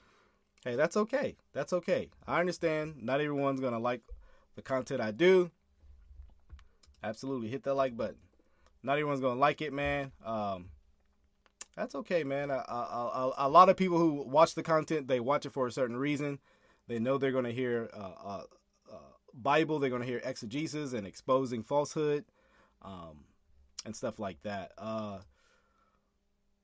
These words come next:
t-, t-, t-, uh, there's one thing I wanted to,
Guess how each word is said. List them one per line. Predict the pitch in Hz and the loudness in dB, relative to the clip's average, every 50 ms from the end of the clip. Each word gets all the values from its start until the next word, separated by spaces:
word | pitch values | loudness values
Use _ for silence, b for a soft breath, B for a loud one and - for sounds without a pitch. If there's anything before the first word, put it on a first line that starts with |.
| _ _ _ _ _ _ _ _ _ - | _ _ _ _ _ _ _ _ _ -18
t-, | 147 151 | -16 -16
t-, | - 156 | -14 -12
t-, | 139 165 170 | -8 -6 -6
uh, | 165 165 - - 208 98 131 | -6 -6 -8 -10 -10 -8 -6
there's | 160 143 123 | -6 -4 0
one | 170 208 208 | 0 0 0
thing | - 190 180 170 | 2 2 2 2
I | 156 143 | 2 2
wanted | 139 131 135 135 135 131 127 113 - | 0 0 0 0 0 -2 -2 -4 -6
to, | - - 123 117 113 107 104 98 92 | -10 -8 -6 -6 -4 -4 -6 -8 -10